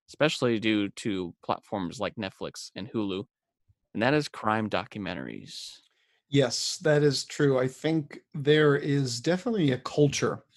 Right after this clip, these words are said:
Speaker 2: that we have inhabited for quite some time. I think it's become much more, um,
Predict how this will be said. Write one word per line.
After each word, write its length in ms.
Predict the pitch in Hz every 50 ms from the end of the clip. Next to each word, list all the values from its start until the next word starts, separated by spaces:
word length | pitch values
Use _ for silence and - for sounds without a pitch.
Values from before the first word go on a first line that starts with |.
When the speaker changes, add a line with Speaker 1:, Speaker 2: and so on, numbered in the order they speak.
| _ _ - 110 - - - _ _ _ _ _ _ _ -
Speaker 2:
that 240 | 131 123 127 127 143
we 140 | 135 131
have 100 | 131 123
inhabited 640 | 127 123 113 120 127 123 123 123 120 123 120 117 117 -
for 440 | - - 127 127 127 123 123 117
quite 320 | - - - 151 160 156 -
some 160 | 147 135 123
time. 340 | - - 127 123 113 107 104
I 60 | 107
think 200 | - - 127 -
it's 140 | 117 113 -
become 540 | - - - - 123 120 120 117 117 117 _ _ _ _ _ _ _ _ _ _ _ _ _ _ -
much 720 | 139 135 139 139 143 147 151 147 - - - - - - - _ _ _ _ _ _ _ _ _ _ _ -
more, 1200 | - 139 131 131 131 131 127 127 127 131 131 127 127 127 123 123 123 120 120 120 123 120 117 - _ _ -
um, 600 | 120 117 117 117 117 117 110 104 104 104 240